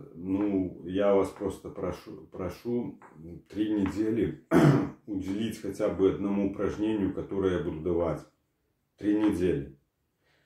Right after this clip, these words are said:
Вы небольшие, но вы увидите результаты, они будут. Они будут небольшие, но они будут.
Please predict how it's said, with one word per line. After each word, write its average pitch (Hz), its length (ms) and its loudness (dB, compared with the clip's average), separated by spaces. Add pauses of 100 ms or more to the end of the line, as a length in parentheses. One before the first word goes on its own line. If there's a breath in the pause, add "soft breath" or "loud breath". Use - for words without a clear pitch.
(160)
Вы 107 480 2
небольшие, 104 1500 2
но 101 320 2
вы 104 220 4
увидите 92 1120 -2 (880)
результаты, 95 840 0
они 90 220 0
будут. 90 500 -4 (640)
Они 95 240 0
будут 101 380 -2
небольшие, 98 800 2
но 87 200 0
они 92 200 2
будут. 95 540 -2